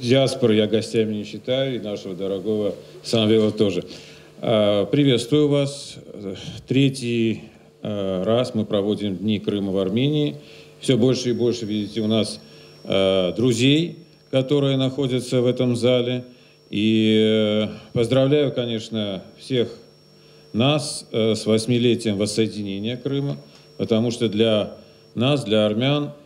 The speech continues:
идея воссоединения, идея национального самоопределения, она основополагающая, близка, и мы тоже мечтаем о своём воссоединении.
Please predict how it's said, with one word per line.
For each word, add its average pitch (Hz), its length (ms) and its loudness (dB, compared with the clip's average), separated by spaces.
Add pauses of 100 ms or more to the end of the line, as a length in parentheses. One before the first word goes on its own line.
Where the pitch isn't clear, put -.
(240)
идея 135 500 2
воссоединения, 120 880 0 (120)
идея 123 320 0
национального 113 640 0
самоопределения, 110 1000 -2
она 117 460 0 (380)
основополагающая, 135 1300 2
близка, 113 640 0
и 107 160 -2
мы 113 140 0
тоже 127 280 -2
мечтаем 110 560 0
о 117 80 -4
своём 110 420 2
воссоединении. 85 840 -4